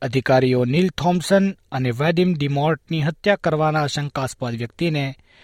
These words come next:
છુપાવવામાં મદદ કરશે. ડેઝી ફ્રીમેન પોરપુંકાથી ફરાર થયા બાદ સેંકડો અધિકારીઓ અને અન્ય એજન્સીઓ દ્વારા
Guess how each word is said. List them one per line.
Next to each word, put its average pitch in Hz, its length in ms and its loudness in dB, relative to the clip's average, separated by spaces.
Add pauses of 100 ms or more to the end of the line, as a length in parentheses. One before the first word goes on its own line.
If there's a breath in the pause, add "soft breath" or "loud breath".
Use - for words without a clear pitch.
(320 soft breath)
છુપાવવામાં 180 680 2
મદદ 127 360 -2
કરશે. 110 440 -6 (280)
ડેઝી 123 320 0
ફ્રીમેન 160 480 0
પોરપુંકાથી 143 720 0
ફરાર 131 300 0
થયા 131 260 0
બાદ 180 300 2 (260)
સેંકડો 196 300 4
અધિકારીઓ 196 720 4
અને 151 400 -4
અન્ય 196 300 4
એજન્સીઓ 135 460 -2
દ્વારા 139 540 0